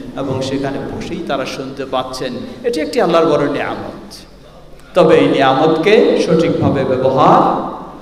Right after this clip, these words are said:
করতে হবে। আল্লাহ আমাদের এই নিয়ামত থেকে উপকৃত হওয়ার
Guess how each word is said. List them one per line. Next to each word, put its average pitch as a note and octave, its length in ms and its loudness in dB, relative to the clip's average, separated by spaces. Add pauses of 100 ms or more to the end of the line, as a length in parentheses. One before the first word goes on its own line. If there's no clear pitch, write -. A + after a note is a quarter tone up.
(140)
করতে E3 320 4
হবে। B2 400 -2 (260)
আল্লাহ C#3 220 -2
আমাদের C3 320 -4
এই B2 100 -4
নিয়ামত C3 400 -2
থেকে D#3+ 200 -6
উপকৃত C#3 460 -6
হওয়ার A#2 240 -4